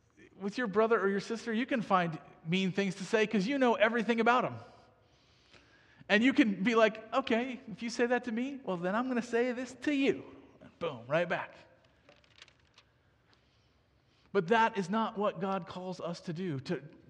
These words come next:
God says, "Hey, <laughs> God will take care of me. I need to bless. I need to love my enemies." Now, if it's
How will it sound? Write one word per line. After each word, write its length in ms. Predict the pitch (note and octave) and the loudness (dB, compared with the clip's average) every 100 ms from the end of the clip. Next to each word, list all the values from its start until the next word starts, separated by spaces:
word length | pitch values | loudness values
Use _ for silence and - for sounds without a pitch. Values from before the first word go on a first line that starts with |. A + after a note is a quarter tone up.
| D#3+ - | -16 -4
God 260 | G3+ G#3+ F#3 | -2 -2 -2
says, 320 | A3+ G3 - | 0 0 0
"Hey, 460 | - A#3 B3 G#3 C#3+ F#3 - C#3+ | -8 -4 0 0 0 -4 -4 -8
<laughs> 400 | - - - - | -12 -20 -16 -6
God 400 | D#3 A3 A#3 A3 - - F3 | 0 2 2 0 -4 -16 -10
will 120 | G3 | -8
take 260 | G3 A3 G3 | -2 -4 -2
care 240 | A#3 A3+ | -2 0
of 180 | G#3+ D#3 | 0 -2
me. 180 | C#3 A#2+ - _ _ - - | -6 -8 -14 _ _ -20 -8
I 160 | G#3 A#3 | -4 -2
need 200 | A3+ A#3 | -2 -2
to 80 | |
bless. 680 | G3 F3 A3 G3+ F#3+ - - - - | -4 -2 -2 -4 -6 -12 -16 -18 -10
I 80 | G#3+ | -4
need 140 | A#3 | -2
to 80 | A3 | -2
love 400 | A3+ A#3 A#3 A3+ | 0 2 2 0
my 220 | A3+ A3+ | -2 -2
enemies." 600 | A#3 A#3 E3 C3+ - - - _ _ _ _ _ _ _ _ _ _ _ _ _ _ _ _ _ - | -4 -4 -6 -10 -16 -20 -20 _ _ _ _ _ _ _ _ _ _ _ _ _ _ _ _ _ -4
Now, 140 | A3 A#3 | 2 2
if 100 | A#3 | 2
it's 180 | - | -2